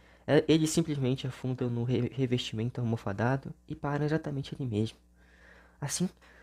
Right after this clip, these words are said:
não permitimos que o passado ecoe na nossa consciência.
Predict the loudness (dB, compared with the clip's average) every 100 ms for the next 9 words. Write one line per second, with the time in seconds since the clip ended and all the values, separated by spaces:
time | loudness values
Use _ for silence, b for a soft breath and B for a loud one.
0 | B B 0 2 2 2 0 0 0 -2
1 | -4 -4 -2 -2 -2 -2 -2 0 0 -2
2 | -4 -6 -6 -4 -4 -4 -4 -4 -6